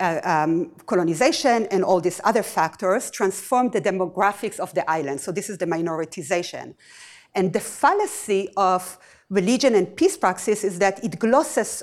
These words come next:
over the histories and structural forms of violence, spiritualizing and p-, psychologi-, psychologizing peace building as the project of overcoming stereotyping and hatred,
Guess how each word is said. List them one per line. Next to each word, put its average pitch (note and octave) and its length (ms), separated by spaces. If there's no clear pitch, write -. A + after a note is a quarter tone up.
over F#3+ 580
the G3+ 160
histories G3 640
and F3+ 120
structural G3 440
forms E4 360
of G#3 80
violence, D#3 640
spiritualizing F#3 1500
and E3+ 160
p-, - 100
psychologi-, G#3+ 920
psychologizing F3 1300
peace D4 200
building F3+ 500
as F3+ 160
the F#3+ 80
project A3+ 500
of - 200
overcoming A3+ 920
stereotyping E3+ 1120
and F3 340
hatred, F3 640